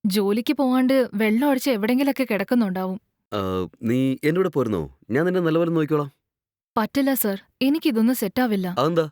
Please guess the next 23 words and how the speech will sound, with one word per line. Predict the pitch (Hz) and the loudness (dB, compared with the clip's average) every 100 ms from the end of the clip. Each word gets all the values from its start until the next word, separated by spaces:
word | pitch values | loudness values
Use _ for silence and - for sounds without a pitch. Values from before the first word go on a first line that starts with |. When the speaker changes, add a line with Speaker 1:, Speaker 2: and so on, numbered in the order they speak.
| _ - | _ -4
Speaker 2:
എന്താ | 143 185 | -2 0
സെറ്റാവത്തെ? | 151 156 147 143 - _ _ - | 0 0 0 -6 -8 _ _ -2
ഞാൻ | 120 185 | 0 2
നിന്നെ | 214 | 0
നല്ലപോലെ | 190 180 202 | 0 -2 0
നോക്കിക്കോളാം. | 190 180 185 90 - _ 120 | -2 0 -2 -2 -8 _ -2
മന്ത്ലി, | 127 131 | 0 2
മന്ത്ലി | 143 143 151 | 0 2 0
നിനക്ക് | 147 143 135 147 | 2 0 0 0
നല്ലൊരു | 139 135 139 | 0 0 0
പേയ്മെന്റും | 131 135 139 135 | 0 0 0 0
തരാം. | 131 127 _ _ _ _ _ - | -2 -2 _ _ _ _ _ -2
Speaker 1:
നിങ്ങള് | 220 208 226 | 0 0 0
പറയുന്നതും | 240 208 226 254 269 | 0 0 0 0 0
കേട്ട് | 269 262 269 | 0 0 0
ഞാൻ | 269 | 0
കൂടെ | 254 247 | 0 2
വന്നാ | 262 247 254 240 - | 2 2 2 0 0
അങ്ങോട്ട് | 240 269 269 | 2 2 0
പോരുത്, | 240 240 240 | 0 0 0
ഇങ്ങോട്ട് | 254 233 247 | 0 0 0
പോരുതെന്ന് | 254 240 247 247 | 0 0 2 0
പറഞ്ഞ് | 240 233 240 | 0 2 0